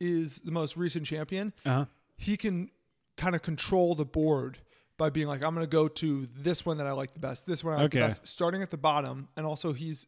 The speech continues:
Speaker 1: because he's a recurring champion, apparently a huge thing with Jeopardy is being comfortable up there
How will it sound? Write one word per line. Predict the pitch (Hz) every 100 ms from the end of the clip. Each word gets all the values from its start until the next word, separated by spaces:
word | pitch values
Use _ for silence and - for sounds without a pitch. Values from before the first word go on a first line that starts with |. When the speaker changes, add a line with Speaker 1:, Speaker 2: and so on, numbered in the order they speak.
| _
Speaker 1:
because | - 151 165
he's | 165 147
a |
recurring | 143 165 151
champion, | 135 147 147 143 135 - - -
apparently | 175 190 202
a |
huge | 139 - 175 151 -
thing | 165 151
with | 120
Jeopardy | - 147 - 160 180
is | 202 - - - _ -
being | 170 156
comfortable | 131 - 139 - 175 180
up | 185 185
there | 208 240